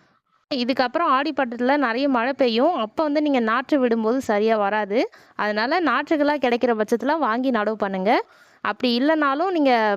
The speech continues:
பார்த்து, அ, நாற்றுகளை வளர்க்க முடியும்னா இப்ப விதைக்கலாம். வெண்டைக்காயெல்லாம் நம்ம நேரடியா விதைக்கக்கூடியது தான்.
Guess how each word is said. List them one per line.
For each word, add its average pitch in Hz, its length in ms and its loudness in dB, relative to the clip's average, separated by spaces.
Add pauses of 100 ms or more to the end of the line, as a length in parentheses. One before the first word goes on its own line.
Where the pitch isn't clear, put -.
(140)
பார்த்து, 269 560 0
அ, 220 120 -2
நாற்றுகளை 247 500 0
வளர்க்க 240 320 0
முடியும்னா 247 460 2
இப்ப 269 160 0
விதைக்கலாம். 214 580 0 (720)
வெண்டைக்காயெல்லாம் 262 680 0
நம்ம 269 200 0
நேரடியா 247 440 2
விதைக்கக்கூடியது 214 640 -2
தான். 254 200 -2